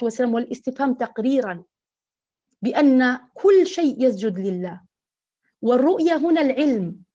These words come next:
ألم تر ألم تعلم، وعبر عنه بالرؤية لأنه ظاهر معلوم للجميع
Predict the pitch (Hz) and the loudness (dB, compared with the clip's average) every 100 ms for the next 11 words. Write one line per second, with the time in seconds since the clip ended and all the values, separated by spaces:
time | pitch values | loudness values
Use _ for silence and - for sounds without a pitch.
0 | _ _ _ - 302 302 269 311 294 294 | _ _ _ -2 2 2 2 2 0 0
1 | 277 254 247 285 254 214 180 170 - _ | 0 0 0 -4 -2 -4 -4 -8 -14 _
2 | _ _ _ _ _ - 226 233 311 269 | _ _ _ _ _ -4 -2 0 0 0
3 | 311 285 311 311 277 339 381 _ _ _ | 0 0 0 -2 0 -4 -6 _ _ _
4 | _ _ _ _ _ _ _ 190 247 226 | _ _ _ _ _ _ _ -2 0 0
5 | - _ _ _ _ - 247 262 349 320 | -4 _ _ _ _ -2 2 2 2 2
6 | 359 359 - 247 302 302 302 254 330 359 | 0 0 -4 -4 2 2 2 0 0 0
7 | 294 262 254 269 330 262 254 196 226 262 | 0 0 0 0 0 2 0 0 0 0
8 | 220 | -2